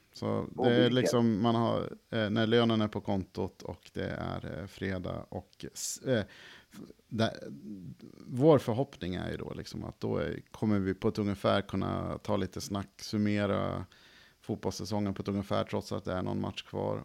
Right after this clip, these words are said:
Speaker 1: och börja peppa lite grann inför, för bandysäsongen och snacka lite om vad som, eh, vad förutsättningarna, hur förutsättningarna ser ut där också.
Speaker 2: Mm. Kul.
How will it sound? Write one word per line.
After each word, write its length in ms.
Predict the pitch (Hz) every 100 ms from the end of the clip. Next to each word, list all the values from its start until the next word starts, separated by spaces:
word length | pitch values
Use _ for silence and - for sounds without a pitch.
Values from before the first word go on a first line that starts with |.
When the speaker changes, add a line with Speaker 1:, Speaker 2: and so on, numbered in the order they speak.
| _
Speaker 1:
och 120 | 110
börja 220 | 107 110
peppa 400 | 101 107 92 -
lite 200 | 107 95
grann 220 | 95 92 87
inför, 720 | 92 95 92 92 92 82 -
för 160 | - 95
bandysäsongen 840 | 92 92 90 95 101 104 - 85
och 180 | - -
snacka 320 | - - -
lite 260 | 98 - -
om 380 | - 76 - -
vad 220 | 101 95
som, 340 | - 82 82 -
eh, 80 | 101 - - - - - - - - - -
vad 100 | -
förutsättningarna, 800 | 117 110 95 98 104 104 101 85 92
hur 140 | 104
förutsättningarna 680 | - 104 95 95 101 101 98
ser 140 | 101
ut 120 | 95
där 200 | - - - _ _ -
också. 240 | 120 - _ -
Speaker 2:
Mm. 200 | - - _ _ _ _
Kul. 180 | 180 202